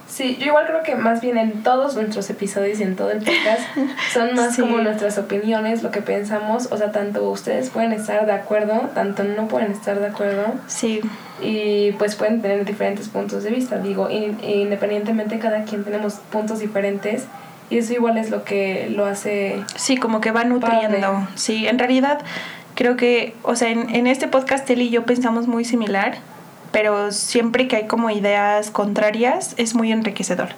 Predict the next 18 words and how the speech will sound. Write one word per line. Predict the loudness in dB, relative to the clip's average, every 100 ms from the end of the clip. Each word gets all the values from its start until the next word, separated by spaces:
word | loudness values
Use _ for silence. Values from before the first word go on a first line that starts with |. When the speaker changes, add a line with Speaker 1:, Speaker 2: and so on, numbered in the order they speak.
| -12 -12
Speaker 2:
Entonces, | -10 -8 -2
si |
tú | 2 4
Speaker 1:
Sí. |
Speaker 2:
piensas | 4 4 4
diferente, | 2 0 0 0 -2 0 0 -2 0
eh, |
nos | 0 0
los | -2 0
pue-, | 0 0
nos | -2 -2
lo | 2
puedes | 2 2
comentar | 0 0 2 0 0 -4 -2
en | -2
nuestras | -2 -2 -2
redes | -2 -2
sociales. | -4 -2 -2 0 -2 -4